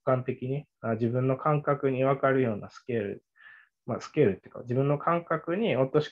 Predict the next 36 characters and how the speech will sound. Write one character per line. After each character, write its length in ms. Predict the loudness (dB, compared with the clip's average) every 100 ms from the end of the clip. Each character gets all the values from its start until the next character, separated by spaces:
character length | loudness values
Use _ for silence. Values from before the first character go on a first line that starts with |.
| -4
込 60 |
む 180 | -2 0
よ 220 | 0 -2
う 40 | 0
な 180 | 0
考 160 | 0 -2 -2 -2 -4
え 100 | 0
で、 360 | 2 2 0 -10 _
ま 100 | -8
あ、 20 |
で 180 | -2 -2
き 80 | -2 _
て、 320 | 4 4 0 _ -20 -20 -20 _ _
あ、 120 | 2
よ 100 | 2
か 120 | 2
っ 100 | -4 -6
た 100 | -6
な 120 | -6
っ 80 | -10
て 80 | -10
い 40 | -8
う 20 |
の 100 | -6
を、 180 | -8 -10 -14
え 60 |
っ 40 | -14
と、 220 | -14 -18 _
こ 80 | -2
れ 60 |
は、 280 | 0 0 -4 _ _
に 140 | -6
つ 100 | -4
い 80 | 0
て 80 | 2
は、 200 | 2